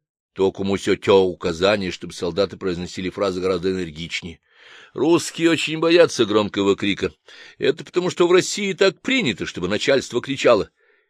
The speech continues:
Если вы станете говорить с ними тихо, они вас не поймут».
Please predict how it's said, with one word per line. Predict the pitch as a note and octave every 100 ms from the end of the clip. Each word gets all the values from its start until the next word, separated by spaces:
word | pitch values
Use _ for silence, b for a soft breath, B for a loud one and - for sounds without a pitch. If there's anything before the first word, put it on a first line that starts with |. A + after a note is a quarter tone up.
| _
Если | - F2+
вы |
станете | F#2 G#2+ G#2+ F#2
говорить | G2+ G#2+
с | -
ними | G2+ G#2
тихо, | - F#3 G#3+ - F#2
они | E2
вас | D#2 -
не | E2
поймут». | D#2 D#2+ B2+ E3